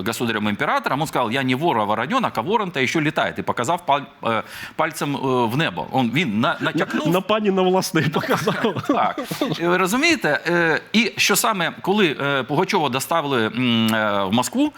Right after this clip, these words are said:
Speaker 1: і, е, доставили в Москву, його ж мо-, могли стратити на місці, розумієте? Ну що там, відвів його, там, башку відсік, але був показовий суд. Е, його поплічників, до речі, там був ще й депутат Падуров, е, депутат від козаків, е, в уложеному собранні, уложеному собранні,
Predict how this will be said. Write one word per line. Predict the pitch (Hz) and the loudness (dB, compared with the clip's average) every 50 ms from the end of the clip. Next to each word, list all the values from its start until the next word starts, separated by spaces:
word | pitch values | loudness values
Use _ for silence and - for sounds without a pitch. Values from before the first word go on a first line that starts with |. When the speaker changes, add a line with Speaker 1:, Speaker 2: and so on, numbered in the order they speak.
| - - - - - - - _ - | -12 -20 -20 -20 -20 -20 -14 _ 0
Speaker 1:
і, | 156 165 160 156 156 151 - | 0 2 2 2 0 0 0
е, | 135 131 131 120 | 0 0 2 0
доставили | 123 147 - - 170 180 180 | 0 0 0 0 0 0 0
в | 165 | 0
Москву, | 151 151 - - 190 - | 0 -2 0 0 0 0
його | 151 185 269 | 2 2 2
ж | - 254 | 2 2
мо-, | 247 254 233 - | 2 0 0 0
могли | 180 196 220 208 262 262 | 0 0 0 2 2 0
стратити | - - 226 233 240 - 214 - - 202 | 0 0 -2 -2 -2 -2 -2 0 0 0
на | 190 180 | 2 2
місці, | 127 95 87 - - 110 | 2 2 0 0 0 0
розумієте? | 123 127 208 233 226 139 104 - 233 | 0 0 2 2 2 2 0 0 0
Ну | 440 403 | 0 2
що | - 370 - | 2 2 2
там, | - 190 160 | 0 0 0
відвів | 190 247 185 190 262 269 208 | 0 0 0 2 0 2 2
його, | 214 185 165 165 147 | 2 2 2 2 0
там, | 170 156 143 117 117 | 0 -2 -2 -2 -2
башку | 113 110 127 175 - - 202 160 | -2 -2 -2 -2 -2 -2 -2 -2
відсік, | 156 156 - - 214 - - - - - - | 0 0 0 -2 -4 -4 -8 -14 -16 -10 -4
але | - 117 127 170 220 233 | -2 -2 2 2 2 2
був | 160 127 180 208 | 2 0 -2 -2
показовий | - - 139 - 131 110 120 127 127 139 127 | -2 -4 -4 -2 -2 0 0 0 2 2 0
суд. | - - 85 73 - - - - | 0 0 -2 -4 -6 -12 -6 -2
Е, | 123 123 120 113 | 0 0 2 2
його | 117 151 147 226 214 | 2 2 2 0 0
поплічників, | - 196 - 160 156 156 147 - 147 147 131 - 131 110 | 0 0 0 0 0 0 0 0 -2 -2 -2 -4 -2 -2
до | 120 151 | 0 0
речі, | 180 208 - - 131 | 0 0 -2 -4 -4
там | - 135 123 | -4 -4 -2
був | 117 139 120 | -2 -2 0
ще | - - 131 | 0 0 0
й | |
депутат | 104 104 117 120 139 120 - 110 - - - | 0 -2 -2 -4 -2 -2 -2 -2 -2 -4 -4
Падуров, | - 120 117 139 175 208 220 214 - - - - - - - - - | -4 -4 -2 -2 0 -2 -2 -2 -6 -12 -18 -16 -16 -16 -10 -4 0
е, | 160 170 170 165 165 165 160 | 2 2 4 4 4 2 2
депутат | 139 156 - - - 170 160 156 - | 0 -2 -4 -4 -2 -2 -4 -2 -2
від | 160 127 | -4 -2
козаків, | - 147 131 143 147 - - 160 151 143 - - | -2 -2 -2 -2 -4 -2 0 0 0 0 0 0
е, | 135 135 139 139 139 139 135 | 2 2 2 2 2 2 2
в | 131 120 110 120 139 | 0 0 0 0 0
уложеному | 135 135 - 143 143 147 147 135 139 135 131 127 123 | 0 0 0 0 0 0 0 0 0 0 0 0 0
собранні, | 117 - 135 127 127 123 117 113 | 0 0 0 0 0 0 -2 -2
уложеному | 110 123 123 117 123 117 113 110 101 | -2 -2 0 0 0 0 0 0 -2
собранні, | - 113 104 110 110 107 104 101 98 | -2 -2 -2 -2 -2 -2 -2 -4 -6